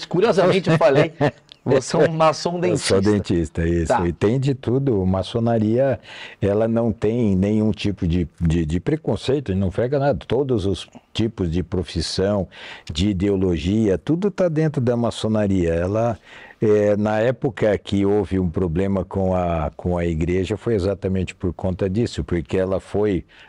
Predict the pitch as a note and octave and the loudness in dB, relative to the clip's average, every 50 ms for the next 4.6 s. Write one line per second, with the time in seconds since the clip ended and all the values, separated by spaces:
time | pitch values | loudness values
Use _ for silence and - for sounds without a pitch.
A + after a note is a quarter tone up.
0 | - _ _ - A2 G2 G2 F#2+ F#2 F2+ E2+ - A2+ A2 - - - A#2 G2+ F2+ | -20 _ _ -2 0 0 2 2 2 0 0 0 -2 -2 -2 -2 -2 -2 -2 0
1 | F2+ A2+ B2+ B2+ A#2 G#2 G#2 F2+ G2 F#2+ - - - F#2+ F#2 F2+ F2+ F#2+ G#2 A2 | 0 -2 0 0 0 -2 0 0 0 -2 -2 -2 -4 -2 0 0 0 0 2 2
2 | A#2 G#2+ F#2 D#2+ - _ - - - - - - - B2 A#2+ B2+ C3 B2+ - C3+ | 2 0 0 -2 -6 _ -20 -20 -20 -20 -12 -6 -4 -2 0 0 0 0 0 0
3 | A#2 - - - D3+ C#3 A2+ A#2+ A2 - - A#2+ A#2 A2+ G2+ G2+ - - B2 C3 | -2 0 2 2 2 2 2 0 0 0 0 2 2 2 2 0 -2 0 0 0
4 | C#3 G2 G#2 G2+ F2 - G2 F#2 F#2+ F2 D#2+ - | 2 2 0 -2 -2 -2 0 0 0 0 0 -4